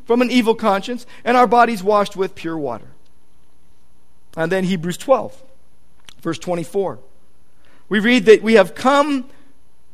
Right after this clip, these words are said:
to Jesus, the mediator of a new covenant, and to the sprinkled blood that speaks a better word than the blood of Abel,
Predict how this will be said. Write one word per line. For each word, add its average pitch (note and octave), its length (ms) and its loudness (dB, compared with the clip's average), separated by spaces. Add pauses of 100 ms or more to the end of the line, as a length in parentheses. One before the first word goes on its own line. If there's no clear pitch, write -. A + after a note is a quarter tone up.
(120)
to A3 200 0
Jesus, F#3+ 840 4 (240)
the G#3 160 2
mediator C#4+ 880 2
of C#4 100 2
a C#4 60 0
new C#4 160 2
covenant, B3 720 0 (1080)
and C4 220 2
to C#4 140 0
the C4 100 -4
sprinkled C4+ 480 0
blood C4 340 6
that B3 120 2
speaks - 420 -6
a B3 80 2
better B3+ 220 6
word B3+ 580 6 (140)
than B3 120 4
the C4 60 4
blood C4 220 6
of C4 60 10
Abel, G3 380 6